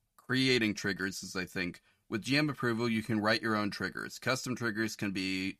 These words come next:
more specific than the examples in the book. Uh, okay, so those are about creating triggers. We probably should work off the, the sample triggers.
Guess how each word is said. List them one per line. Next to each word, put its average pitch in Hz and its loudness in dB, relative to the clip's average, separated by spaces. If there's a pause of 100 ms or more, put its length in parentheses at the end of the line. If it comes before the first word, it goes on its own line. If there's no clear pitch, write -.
more 104 0
specific 101 -4
than 101 -2
the 95 0
examples 92 -4
in 95 -6
the 85 -6
book. 65 -10 (440)
Uh, 101 4
okay, 107 4
so - -6
those 143 4
are 147 6
about 113 6 (320)
creating 110 4
triggers. 107 2 (420)
We 160 0 (100)
probably 123 4
should 110 0
work 110 0
off 101 4
the, 92 2 (180)
the 98 -2
sample 92 -4
triggers. 87 -6